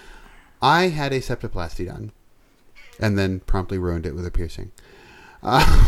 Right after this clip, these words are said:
<laughs> uh, actually, not promptly. It was, like, twelve years after. But no, I had a septoplasty done when I was in my mid-twenties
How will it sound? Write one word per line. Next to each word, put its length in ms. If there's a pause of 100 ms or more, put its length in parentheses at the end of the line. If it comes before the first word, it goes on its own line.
(160)
<laughs> 480 (720)
uh, 200
actually, 300
not 160
promptly. 380
It 60
was, 120
like, 200
twelve 260
years 180
after. 440
But 200 (260)
no, 80
I 20
had 100
a 40
septoplasty 640
done 260
when 120
I 80
was 180
in 140
my 140
mid-twenties 580